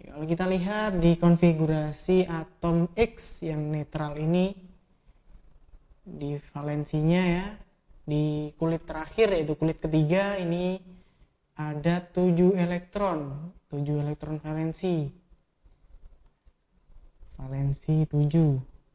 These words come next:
Dan kalau kita lihat di kulit terakhirnya adalah kulit ketiga. Ya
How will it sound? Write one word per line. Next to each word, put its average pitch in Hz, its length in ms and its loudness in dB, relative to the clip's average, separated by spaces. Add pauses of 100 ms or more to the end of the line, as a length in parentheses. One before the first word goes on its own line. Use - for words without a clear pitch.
(1500)
Dan 170 160 4
kalau 180 160 4
kita 180 240 4
lihat 180 400 4
di 180 240 6
kulit 185 240 4
terakhirnya 175 480 -2
adalah 202 240 -4
kulit 175 240 2
ketiga. 180 640 0 (1120)
Ya - 100 -18